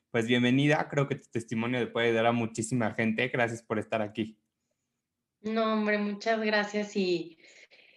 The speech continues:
Speaker 2: y como dices, pues sí, tengo apenas veinte, pero creo que la vida y el universo me ha hecho, pues sí, madurar mu-, a muy temprana edad y estoy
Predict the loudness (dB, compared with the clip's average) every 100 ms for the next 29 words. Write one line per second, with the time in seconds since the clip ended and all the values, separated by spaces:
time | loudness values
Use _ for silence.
0 | -20 -4 -2 2 4 4 4 2 0 2
1 | 0 0 2 2 4 0 -4 -12 -2 2
2 | 4 6 6 4 2 4 4 4 2 2
3 | 2 2 2 2 4 4 4 2 0 -6
4 | _ _ -20 -20 _ 0 0 2 4 6
5 | 6 4 4 6 6 4 2 4 2 2
6 | 0 -2 -2 2 2 2 -2 -2 0 2
7 | 0 -4 -12 _ _ _ _ _ _ _
8 | _ -10 -8 0 4 6 6 6 6 4
9 | 4 0 0 0 0 -2 -2 -2 0 0
10 | 0 0 2 2 2 0 -4 0 0 0
11 | -6 -2 2 4 2 -2